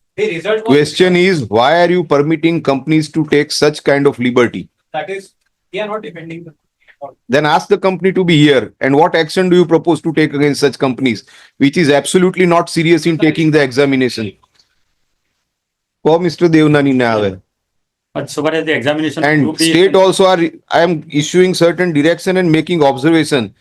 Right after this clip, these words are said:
Speaker 2: Why are you continuing with such kind of company merely because it is having a big name?
Speaker 1: This is the same examination.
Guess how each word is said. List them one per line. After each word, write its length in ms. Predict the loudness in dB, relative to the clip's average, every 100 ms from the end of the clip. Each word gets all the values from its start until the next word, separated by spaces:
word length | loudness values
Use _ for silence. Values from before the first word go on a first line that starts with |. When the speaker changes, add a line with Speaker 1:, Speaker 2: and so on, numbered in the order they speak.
| _ _ _ 0
Speaker 2:
Why 220 | 2 2
are 40 |
you 120 | 0
continuing 500 | -2 -2 0 0 2
with 140 | 2 2
such 240 | 0 0
kind 240 | -2 0 0
of 140 | 0
company 320 | -4 -2 -2
merely 320 | 0 0 0
because 300 | -2 0 0
it 140 | 0 -4
is 100 | 0
having 300 | 2 2 0
a 60 |
big 240 | 0 0 0
name? 320 | -2 -2 -8 _ _ _ _ _ _ _ _ _ _ _ _ _ -20
Speaker 1:
This 120 | -20
is 80 | -20
the 280 | _ _ -20
same 120 | -18
examination. 560 | -18 -14 -14 -14 _